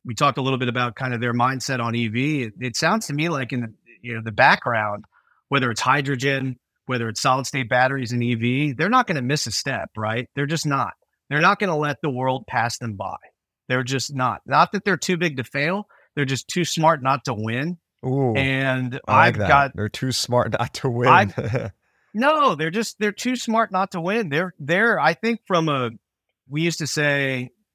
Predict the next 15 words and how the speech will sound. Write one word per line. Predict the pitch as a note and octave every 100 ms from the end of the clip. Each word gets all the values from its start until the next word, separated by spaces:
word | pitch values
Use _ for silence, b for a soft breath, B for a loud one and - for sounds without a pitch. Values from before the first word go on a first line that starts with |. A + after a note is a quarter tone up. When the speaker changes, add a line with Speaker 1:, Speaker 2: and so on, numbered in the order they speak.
| -
Speaker 1:
you | D3
know, |
a |
lot | C#3+ G#3
of | A3+
these | D3
manufacturers, | D3+ C3+ A#2 C#3 - B2 G2
we |
used | B2+ -
to |
joke | A#2 C3 B2+
all |
the | A#2
time, | G#2+ A#2 G#2+
like | G#2+